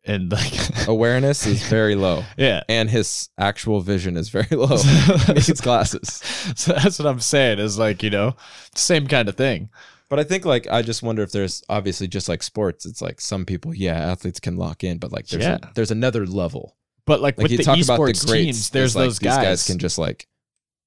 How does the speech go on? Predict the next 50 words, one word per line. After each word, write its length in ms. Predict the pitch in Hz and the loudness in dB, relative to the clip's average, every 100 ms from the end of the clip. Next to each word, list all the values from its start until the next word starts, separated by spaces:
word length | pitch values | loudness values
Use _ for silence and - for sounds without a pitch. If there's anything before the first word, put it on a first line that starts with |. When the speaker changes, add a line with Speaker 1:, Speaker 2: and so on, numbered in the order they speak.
| _ _ - | _ _ -4
Speaker 1:
Yeah, 220 | 135 - - | -4 -4 -4
they 180 | 135 151 | 0 4
have 240 | 160 139 | 4 2
their 140 | 127 135 | 2 2
guys, 380 | 120 117 107 87 | 2 2 2 0
like, 160 | 101 | -2
on 160 | 110 113 | -2 -2
the 80 | - | -4
esports 560 | 107 101 - 98 - | -6 -6 -6 -6 -4
teams. 380 | - 98 73 67 | -2 -2 -4 -4
Like, 180 | 87 - | -6 -4
you 60 | 104 | -2
best 280 | 101 - - | -2 -2 -6
believe 480 | 82 113 78 73 - | -4 -2 -2 -6 -4
that, 240 | 95 - | -4 -2
like, 300 | 85 82 - | -4 -4 -2
when 80 | 117 | -2
it 120 | 120 | -2
comes 240 | - 95 92 | -2 -4 -2
down 260 | 117 123 | 0 0
to 100 | 98 82 | 0 -2
it, 200 | 69 - _ _ - | -2 -8 _ _ -2
they're 160 | 120 | -2
counting 320 | - 123 87 107 | 0 0 0 -2
on 180 | 101 95 | 0 0
their 160 | 110 | 0
guy 280 | 98 117 104 | 2 2 2
to 80 | 87 | 0
hit 220 | 95 - | -4 -4
that 180 | 85 - | -4 -6
shot, 320 | - 92 85 - | -4 -2 -2 0
Speaker 2:
Yeah, 200 | 104 87 | 0 0
Speaker 1:
dude. 80 | 98 | 2
Speaker 2:
and 80 | 117 | 0
I 60 | |
wonder 220 | 123 147 | 2 2
Speaker 1:
That 80 | 165 | 2
Speaker 2:
that 100 | 123 | 2
Speaker 1:
game-winning 360 | 117 107 104 95 | 2 2 0 0
sniper 380 | - 101 101 107 | 0 0 0 -2
shot, 380 | - 107 110 107 | -2 0 0 0
Speaker 2:
with, 140 | 101 101 | -2 0
Speaker 1:
like 0 | 98 85 | 0 -2
Speaker 2:
like, 60 | - | -2
Call 220 | 107 95 | -2 0
of 80 | 87 | -2
Duty 240 | 101 87 | -2 -4
two 320 | - 110 101 | -4 -4 -2
is, 140 | 85 82 | -2 -4
like, 320 | 85 - | -6 -8